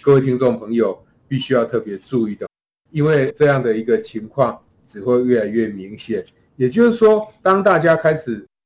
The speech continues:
在必需品的消费不变，但是在其他非必需品的消费上开始降低的时候，它有可能就会出现大家现在担心的这个景气衰退的一个情况。那一旦景气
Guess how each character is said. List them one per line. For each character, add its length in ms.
在 140
必 180
需 200
品 200
的 80
消 220
费 120
不 160
变， 300
但 160
是 120
在 180
其 240
他 160
非 160
必 180
需 160
品 180
的 40
消 180
费 140
上 160
开 120
始 140
降 240
低 120
的 100
时 100
候， 280
它 160
有 140
可 140
能 120
就 120
会 100
出 180
现 240
大 160
家 100
现 100
在 120
担 200
心 200
的 120
这 120
个 100
景 220
气 260
衰 300
退 180
的 80
一 40
个 120
情 300
况。 240
那 160
一 120
旦 240
景 320
气 400